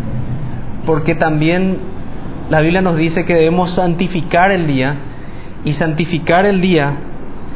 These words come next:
significa apartar esto para algo, para usos santos. ¿Y cómo podemos hacer eso nosotros? Con oración. ¿Cuánto tiempo dedicamos a la oración?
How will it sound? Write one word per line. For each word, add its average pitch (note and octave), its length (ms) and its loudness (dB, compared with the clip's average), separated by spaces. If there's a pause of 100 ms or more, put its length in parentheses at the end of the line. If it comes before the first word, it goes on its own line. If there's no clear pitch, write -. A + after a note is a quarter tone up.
(180)
significa D#3 680 2
apartar E3 800 2
esto D#3 360 0 (100)
para C#3 320 2
algo, C#3+ 480 2
para C3+ 300 2
usos F3 400 0
santos. A#2 440 -2 (920)
¿Y C#3+ 60 -2
cómo F#3+ 240 2
podemos F#3 360 4
hacer F3 220 0
eso F3+ 180 0
nosotros? F3+ 460 0
Con D#3+ 100 2
oración. E3 520 2 (720)
¿Cuánto E3 300 0
tiempo F#3+ 440 2
dedicamos E3+ 480 2
a F3 60 4
la E3+ 100 2
oración? E3+ 540 2